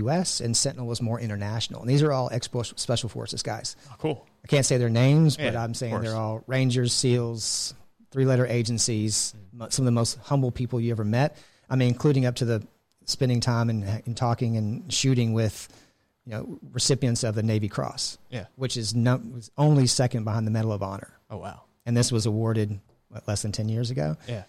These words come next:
Speaker 1: And so we're talking, I mean, if you saw it on the news and if a president talked about it, it's one of these guys were d-, directly involved.
Speaker 2: Oh, wow.
Speaker 1: I mean, I was talking to one of them, and I was in the Navy, and we went to Bosnia twice. And so I was doing this class with these guys, and I mentioned Milosevic,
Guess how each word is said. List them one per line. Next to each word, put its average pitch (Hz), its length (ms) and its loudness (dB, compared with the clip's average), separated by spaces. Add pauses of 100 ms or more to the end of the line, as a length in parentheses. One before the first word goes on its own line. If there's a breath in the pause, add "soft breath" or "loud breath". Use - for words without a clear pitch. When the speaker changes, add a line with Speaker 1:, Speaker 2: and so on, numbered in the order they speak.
(140)
Speaker 1:
And 123 120 0
so 117 200 4
we're 127 140 2
talking, 117 540 0 (160)
I 113 40 -6
mean, 113 140 0
if 110 200 -4
you 151 120 4
saw 139 260 2
it 139 60 2
on 135 100 2
the 135 60 2
news 135 640 0
and 123 80 -2
if 113 80 -4
a 113 40 -4
president 131 460 -6
talked 131 220 -2
about 185 240 -2
it, - 100 -8
it's 131 140 0
one 123 260 2
of 135 80 4
these 123 240 2
guys 113 420 0
were 110 260 -2
d-, 110 180 -8
directly 107 360 -4
involved. 104 460 -12 (120)
Speaker 2:
Oh, 120 60 -20 (100)
wow. 107 180 -8
Speaker 1:
I 131 40 -4
mean, 135 120 0
I 135 40 2
was 131 80 -2
talking 143 260 -4
to 123 60 0
one 127 180 0
of 120 100 0
them, 113 140 -4
and 113 80 -4
I 113 60 -2
was 117 120 -2
in 117 40 -2
the 110 140 0
Navy, 117 220 2
and 110 80 0
we 113 60 0
went 110 140 0
to 110 60 -2
Bosnia 110 440 -2
twice. 117 400 -6
And 110 80 -4
so - 120 -2
I 110 120 -4
was 110 240 -8 (160)
doing 113 160 -16
this 104 140 -16
class 127 480 -4
with 117 80 -6
these 113 160 -2
guys, 117 320 -4
and 113 160 -2 (680 loud breath)
I 117 100 -2
mentioned 120 380 2
Milosevic, - 760 0